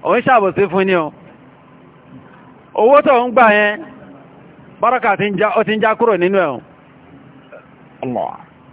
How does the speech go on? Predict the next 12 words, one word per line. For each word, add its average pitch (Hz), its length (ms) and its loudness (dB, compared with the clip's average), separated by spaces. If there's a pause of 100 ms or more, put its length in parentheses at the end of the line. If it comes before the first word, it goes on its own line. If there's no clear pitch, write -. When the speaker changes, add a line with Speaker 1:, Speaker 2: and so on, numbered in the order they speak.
(200)
Speaker 1:
Ṣé 247 180 0
ń 277 60 -2
yé 262 60 4
wa 240 120 6
báyìí? 233 340 2 (1300)
Òun 226 220 2
náà 269 160 6
lọ 254 140 2
dé 262 140 4
ibi 247 160 0
iṣẹ́ 247 220 0
lecturing. 269 600 0